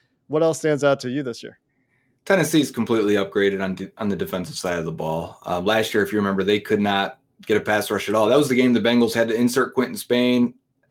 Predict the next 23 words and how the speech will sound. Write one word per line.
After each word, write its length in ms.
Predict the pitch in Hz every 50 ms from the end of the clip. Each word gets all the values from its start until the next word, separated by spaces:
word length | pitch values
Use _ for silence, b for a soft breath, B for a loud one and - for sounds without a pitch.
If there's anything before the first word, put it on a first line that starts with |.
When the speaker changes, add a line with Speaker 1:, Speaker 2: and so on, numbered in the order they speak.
| _ _
Speaker 2:
and 460 | 113 123 123 120 117 113 113 113 107 104
just 500 | - 120 113 - - - - - _ -
flop 360 | - - 123 127 131 - 110
all 140 | 113 117 117
bunch 200 | 123 120 120 135
of 60 | 104
guys 200 | 110 107 110 110
around 340 | 107 107 107 110 113 117 110
because 200 | 104 - 107 101
they 100 | 110 104
could, 160 | 117 - -
didn't 160 | 123 113 107
have 200 | 98 101 107 117
anyone. 240 | 120 120 120 117 113
They, 280 | 113 113 113 113 - _ B B B B B
I 60 | - 123
don't 160 | 139 165 160
think 120 | 139 -
Burrow 220 | 135 131 127 120 113
got 160 | 107 - -
sacked 380 | - 120 120 127 131 131 -
or 220 | 117 110 110 110 104
m-, 200 | 107 110 110